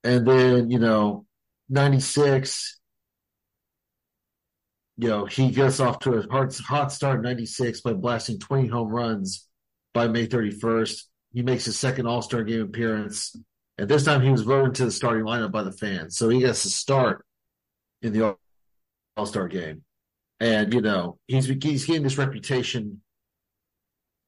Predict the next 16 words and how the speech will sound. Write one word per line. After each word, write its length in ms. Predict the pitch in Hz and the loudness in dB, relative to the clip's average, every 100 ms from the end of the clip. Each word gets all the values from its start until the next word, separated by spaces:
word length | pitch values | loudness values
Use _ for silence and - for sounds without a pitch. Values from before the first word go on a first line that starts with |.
| _ _ _ _ | _ _ _ _
as 340 | 113 120 95 - | -4 -2 -4 -4
it, 100 | 135 | 0
it, 400 | 131 131 131 127 | 0 0 0 0
he's, 340 | 117 135 - - - | -2 -2 -4 -10 -6
his 200 | 123 110 | -4 -2
respected 500 | 113 - 139 135 131 | -4 -2 -2 0 0
reputation 680 | - 104 135 123 120 113 | 0 -2 -2 -2 -2 -6
as 360 | 104 110 110 98 | -4 -4 -4 -4
one 280 | 107 127 117 | -4 -2 0
of 160 | 107 | -2
the 100 | 110 | -2
most 240 | 110 110 87 | -2 -2 -4
intimidating 420 | - 127 113 98 | -4 -2 -2 -4
hitters 300 | 113 104 95 | -2 -2 -4
in 80 | 87 | -6
baseball. 640 | 104 98 - 82 82 - | -4 -6 -6 -8 -8 -14